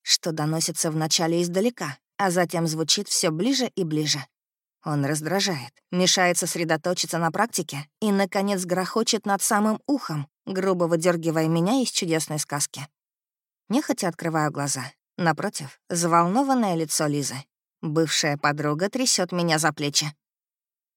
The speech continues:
«Ну, слава богам, очнулась!» — облегчённо вздыхает Елизавета.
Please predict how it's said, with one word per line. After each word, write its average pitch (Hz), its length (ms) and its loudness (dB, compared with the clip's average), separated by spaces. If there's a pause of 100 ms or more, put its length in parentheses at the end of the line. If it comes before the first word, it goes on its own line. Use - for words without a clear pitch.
(160)
«Ну, 370 140 4
слава 269 320 6
богам, 214 480 0
очнулась!» — 349 720 6 (520)
облегчённо 160 760 2
вздыхает 170 560 0
Елизавета. 160 640 0